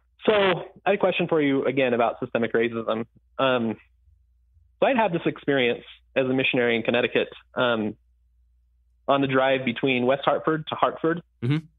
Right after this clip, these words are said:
Speaker 1: where everyone went from, it's actually Hartford to West Hartford, where everyone went from usually poor, not white, and then two blocks later, like, like mini mansions everywhere, everyone's white. Um,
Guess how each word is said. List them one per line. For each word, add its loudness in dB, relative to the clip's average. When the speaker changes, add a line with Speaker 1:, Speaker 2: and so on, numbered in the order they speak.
Speaker 1:
where 2
everyone 2
went 0
from, 0
it's -4
actually 0
Hartford 0
to -4
West 0
Hartford, -2
where 2
everyone 2
went -4
from 0
usually 0
poor, 2
not 0
white, 2
and 0
then 0
two 0
blocks 2
later, 2
like, 0
like 0
mini 0
mansions 0
everywhere, 2
everyone's 0
white. 2
Um, 2